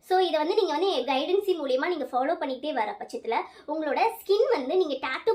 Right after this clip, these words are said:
போடுறதுக்கு முன்னாடி எப்படி இருந்துச்சோ சேம் ஸ்கின்ஸ் வந்து உங்களுக்கு விசிபிள் ஆகும். இதுல வந்து பாத்தீங்கன்னா, இப்போ ஒரு லேயர்ஸ், இப்போ எக்ஸாம்பிளுக்கு ஆர் அப்படின்னு சொல்லி டாட்டூ போட்டிருக்காங்கன்னா அந்த ஆரோட இமேஜ் இருக்கிற மாதிரி, அதாவது அதோட ஷேடோஸ் இருக்கிற மாதிரி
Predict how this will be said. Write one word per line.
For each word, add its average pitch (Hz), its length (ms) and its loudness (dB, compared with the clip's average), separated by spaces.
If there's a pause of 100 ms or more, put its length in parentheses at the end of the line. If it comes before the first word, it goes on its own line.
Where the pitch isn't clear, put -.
போடுறதுக்கு 359 540 -2
முன்னாடி 311 380 0
எப்படி 277 280 -2
இருந்துச்சோ 277 420 -4 (440)
சேம் 381 420 2
ஸ்கின்ஸ் 269 320 -4
வந்து 240 140 -2
உங்களுக்கு 294 300 -2
விசிபிள் 233 320 -6
ஆகும். - 280 -10 (240)
இதுல 330 240 2
வந்து 320 100 0
பாத்தீங்கன்னா, 311 400 2
இப்போ 330 140 -2
ஒரு 269 120 2
லேயர்ஸ், 262 460 2
இப்போ 277 200 -8
எக்ஸாம்பிளுக்கு 285 520 0 (140)
ஆர் 311 200 6
அப்படின்னு 254 280 -6
சொல்லி 262 160 -6
டாட்டூ 240 320 -4
போட்டிருக்காங்கன்னா 233 580 -4 (320)
அந்த 320 220 0
ஆரோட 359 420 6 (220)
இமேஜ் 359 400 0
இருக்கிற 277 340 -2
மாதிரி, 208 160 -10 (220)
அதாவது 285 280 0 (100)
அதோட 277 240 0 (440)
ஷேடோஸ் 311 480 0
இருக்கிற 269 340 -2
மாதிரி 262 280 -4